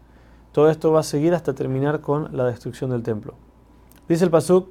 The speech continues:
que Hashem va a terminar todas sus flechas en el pueblo. Por un lado esto es malo,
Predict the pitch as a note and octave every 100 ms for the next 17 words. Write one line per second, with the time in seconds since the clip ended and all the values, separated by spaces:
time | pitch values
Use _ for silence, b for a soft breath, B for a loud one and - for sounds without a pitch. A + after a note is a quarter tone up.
0 | - - C3+ E3+ E3+ F3 F3 D#3+ D3 D3
1 | F3 F#3 F#3 F#3+ G3 F#3+ - F3+ F3+ F3+
2 | D#3 C#3 A#2+ C#3 B2 - - _ b b
3 | b b b - C3 C#3+ D3+ C#3+ C#3+ D3
4 | D#3 C#3